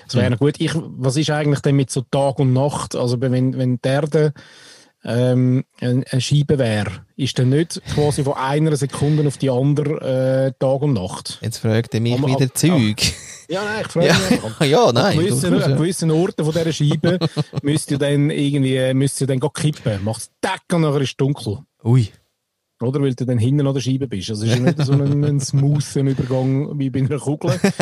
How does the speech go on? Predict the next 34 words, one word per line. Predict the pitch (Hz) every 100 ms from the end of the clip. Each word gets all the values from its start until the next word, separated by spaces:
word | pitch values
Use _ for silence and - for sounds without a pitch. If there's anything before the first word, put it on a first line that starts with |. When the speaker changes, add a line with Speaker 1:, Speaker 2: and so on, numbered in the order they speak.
| 156 156 143
Speaker 1:
ist | 143
Speaker 2:
Nein. | 113 120 175
Speaker 1:
ja |
mehr | 127 143
so | 135
ein | 127 117
Break. | 117 113 98 - - _ _ _ _
So | -
ein | 113 104
Zack | - 143 -
Speaker 2:
Das | - 143
Speaker 1:
und | -
dann | 123
Speaker 2:
stört | 135
Speaker 1:
ist | -
Speaker 2:
die, | 135 135
glaub | 113 110
ich, |
nicht. | 95 98 - - _ _ _ _
Das | 120 117
ist |
für | 139
die | 131
Speaker 1:
Dark | 117
Speaker 2:
okay. | 107 98 98 101 - _ _ _ _ _ _
Weißt | 107 120 -
du? | _ _ _ _ _ _ _ _ _
Das | 113
ist | 117
Speaker 1:
Ja, |
Speaker 2:
für | -
die | 131
Speaker 1:
ja. |
Speaker 2:
okay. | - - 101 107